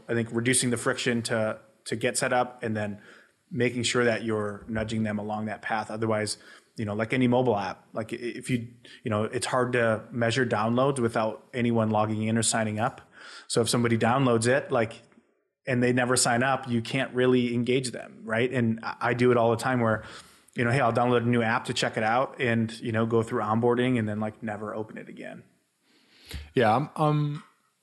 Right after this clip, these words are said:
Speaker 2: I'm more cognizant of how people handle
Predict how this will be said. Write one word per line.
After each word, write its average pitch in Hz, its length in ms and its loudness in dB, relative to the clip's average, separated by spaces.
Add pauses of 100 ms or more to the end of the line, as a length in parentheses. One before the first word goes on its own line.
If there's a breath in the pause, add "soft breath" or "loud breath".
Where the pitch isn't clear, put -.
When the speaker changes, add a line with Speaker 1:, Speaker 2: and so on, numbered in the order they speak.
(180)
Speaker 2:
I'm 156 140 4
more 170 220 6
cognizant 120 760 0
of 104 760 2
how 110 320 0
people 107 400 -2
handle 98 760 0